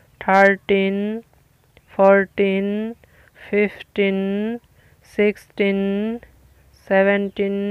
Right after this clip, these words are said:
एटीन, नाइनटीन और ट्वेंटी। अब यहाँ पर एक स्टिच मार्कर लगाऊंगी।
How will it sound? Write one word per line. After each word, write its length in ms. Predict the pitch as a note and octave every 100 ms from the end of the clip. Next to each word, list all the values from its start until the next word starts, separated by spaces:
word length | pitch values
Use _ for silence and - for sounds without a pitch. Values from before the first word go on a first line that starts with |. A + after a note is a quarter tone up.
| G#3+ A#3 B3+ _ _ _ _ _ _ _ _ _ - _ - G3
एटीन, 580 | G3 G3+ - G#3 G3+ G3+ G#3 A3 C4 C4+ _ _ _ _ _ _ _
नाइनटीन 720 | G3 F#3+ G3 G3 F#3+ G3+ G3+ G#3 A#3 C#4 D4 - _ _ _ _ _ _ _ _ _ _ _ _ _ _ _ _
और 340 | - F#3+ G#3 C4 -
ट्वेंटी। 560 | G3 G3 G3 G3 F#3+ F#3 F#3 - _ _ _ _ _ _ _ - _ _
अब 400 | G3 G3 G#3+ B3 - _ _ _ _ - _ _
यहाँ 240 | G3 G3+
पर 280 | G#3 G#3+ G#3+ G3
एक 420 | G3 - _ - - _ G#3+
स्टिच 420 | F#3+ - G#3 G3+
मार्कर 440 | G3+ G3 - G3+
लगाऊंगी। 720 | G3 F#3+ G3 G3 G3+ G3+ G#3+